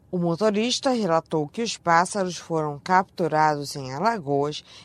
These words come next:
e seriam levados a São Paulo, onde seriam comercializados. Dentre as espécies estavam galo da campina, azulão, tico-tico,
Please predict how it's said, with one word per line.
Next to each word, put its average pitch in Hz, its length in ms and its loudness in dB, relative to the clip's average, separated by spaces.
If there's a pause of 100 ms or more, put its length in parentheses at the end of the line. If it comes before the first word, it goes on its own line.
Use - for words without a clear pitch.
e 185 80 -6
seriam 180 420 0
levados 165 760 0
a 160 100 -4
São 254 380 -2
Paulo, 123 500 2 (260)
onde 147 360 -4
seriam 156 580 -4
comercializados. 190 1400 -2 (360)
Dentre 151 400 -2
as 131 160 -4
espécies 180 680 0 (280)
estavam 135 800 0
galo 143 360 4
da 135 140 -4
campina, 160 720 -6 (380)
azulão, 156 800 0 (360)
tico-tico, 202 920 -6